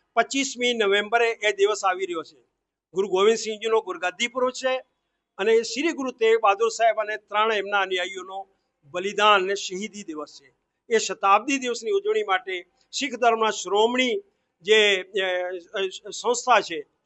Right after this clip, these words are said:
શ્રોમણી અકાલ, અ, શ્રોમણી ગુરુદ્વારા પ્રબંધક કમિટી, શ્રોમણી ગુરુદ્વારા પ્રબંધક કમિટી શ્રી અમૃતસર સાહેબ,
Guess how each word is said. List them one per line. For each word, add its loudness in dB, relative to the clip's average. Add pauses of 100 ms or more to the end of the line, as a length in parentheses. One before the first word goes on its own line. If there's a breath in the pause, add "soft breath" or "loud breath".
શ્રોમણી 0 (200)
અકાલ, 0
અ, -2
શ્રોમણી -2
ગુરુદ્વારા 2 (640)
પ્રબંધક 4
કમિટી, 0 (320)
શ્રોમણી 0
ગુરુદ્વારા 4
પ્રબંધક -6
કમિટી -10
શ્રી -12
અમૃતસર -4
સાહેબ, -8